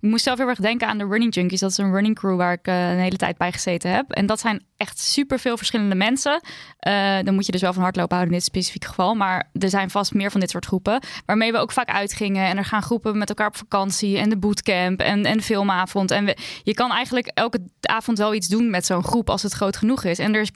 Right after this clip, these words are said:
de hele tijd nieuwe aanwas. Dus er zijn mensen die minder nu komen, want ze hebben kindjes. Maar er zijn ook mensen die, eh, nog steeds hard gaan, terwijl ze al, eh, wat ouder <laughs> zijn. Hoe zeg ik dit? Dus als je je aan een plek of een groep koppelt, dan ben je niet meer afhankelijk van die huisje, boompje, beestje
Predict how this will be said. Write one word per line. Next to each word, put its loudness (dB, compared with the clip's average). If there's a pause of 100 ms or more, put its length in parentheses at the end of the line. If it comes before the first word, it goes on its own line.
(320)
de -2
hele 2
tijd 0
nieuwe 2
aanwas. -2
Dus 0
er -2
zijn 0
mensen -2
die 0
minder 2
nu -2
komen, 0
want -2
ze -4
hebben -4
kindjes. 0
Maar -4
er -2
zijn -2
ook 0
mensen -2
die, -2 (260)
eh, 0
nog 0
steeds 0
hard -2
gaan, -2
terwijl 0
ze 0
al, 2
eh, 2 (460)
wat 0
ouder 0
<laughs> 0
zijn. 0
Hoe 0
zeg -2
ik -8
dit? -2 (580)
Dus 2
als 0
je 0
je 2
aan -2
een -2
plek 0
of 0
een 0
groep -2
koppelt, -2
dan 0
ben 2
je 0
niet -4
meer 0
afhankelijk -2
van -4
die 0
huisje, 0
boompje, 0
beestje -2